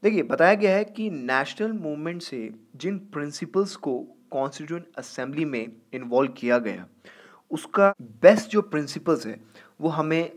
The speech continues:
जो नेहरू जी ने, अ, नाइनटीन फ़ोर्टी सिक्स में एक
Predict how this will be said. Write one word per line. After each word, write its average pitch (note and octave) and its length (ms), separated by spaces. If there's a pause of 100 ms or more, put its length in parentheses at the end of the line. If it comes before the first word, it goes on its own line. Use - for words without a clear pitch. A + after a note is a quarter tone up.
जो C3+ 260
नेहरू B2+ 380
जी C#3 140
ने, C3+ 260
अ, A2+ 200
नाइनटीन A#2 380
फ़ोर्टी B2 260
सिक्स D3+ 300
में A2 340
एक A2+ 520